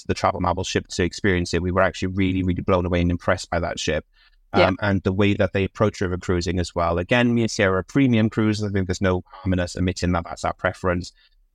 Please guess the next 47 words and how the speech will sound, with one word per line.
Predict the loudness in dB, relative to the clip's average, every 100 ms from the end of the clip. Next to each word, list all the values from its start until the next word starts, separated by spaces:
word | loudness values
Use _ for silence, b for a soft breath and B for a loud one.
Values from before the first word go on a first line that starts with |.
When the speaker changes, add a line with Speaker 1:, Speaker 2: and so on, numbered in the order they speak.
| 2
Speaker 1:
But | 2 2
again, | 0 0 0
Travel | 0 0 2
Marvel's | 0 -2 -2
a |
lovely | 0 0 0
premium, | 0 2 4 2 0 0
relaxed | 0 2 0 -4 _ _ _ _
cruise | 0 2 2
as | -2 0
well. | 0 0
So | -2
I | 0
think | 0 0
they're | -4
three | -2 2 2 4
very | 2 2
different | 0 0 -2 0
cruise | 0 2
lines | 2 2 0
that | -2 -2
cater | -2 0 -2
to | -4 -2
different | -2 -2 -6
sides | 2 2 2
of | 0
the | 2
industry. | 2 0 0 0 0 -2 _ _ _
But | 0
what | 2 2
they | 0
do, | 2 0
they | 0 0
do | 0 0
very | 0 0 -2
well. | -2
And | -2 0
they |
are | -2
definitely | 0 -2 0 -2 -4 _ -4
towards | -2 -2
the | -4
top | -2 -2 -2 _ _ _ _ -6
of | -4
kind | 0 0
of | 2
that | -2